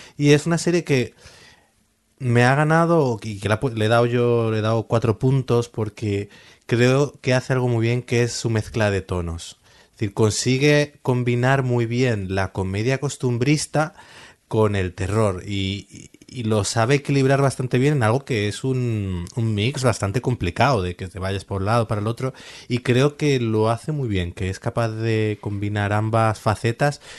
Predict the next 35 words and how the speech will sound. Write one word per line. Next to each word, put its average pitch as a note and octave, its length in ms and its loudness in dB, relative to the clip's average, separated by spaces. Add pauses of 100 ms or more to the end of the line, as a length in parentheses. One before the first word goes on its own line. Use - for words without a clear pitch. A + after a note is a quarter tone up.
(140)
encajarlas A2 800 0
estupendamente A2 920 -2 (280)
y A2+ 80 -4
hacer G#2 260 0
una A2 140 0
serie A2 240 0
que F#2+ 120 -4
es E2+ 100 -8
eso, - 180 -12
que - 80 -8
es F2+ 60 -6
muy G2+ 140 0
divertida, A2 500 2
que A2+ 80 -2
tiene G2+ 200 -4
momentos, G2 920 -4 (340)
mm, F#2+ 840 -8
de F2+ 100 -6
suspense, G#2+ 480 -4
de A2+ 160 2
terror A2 520 0
y C3 100 -4
que C3+ 100 -2
tiene A2+ 160 -2
muy A2+ 180 0
buenos G2+ 240 -2
personajes, G#2+ 540 -4
tanto F#2 400 -4
protagonistas F#2+ 580 -6
como F#2+ 160 -8
secundarios. G#2 800 0 (420)
Eh, G#2+ 160 -2
Buenafuente G2 500 -2
está F2+ 200 -6
divertidísimo, E2+ 800 -6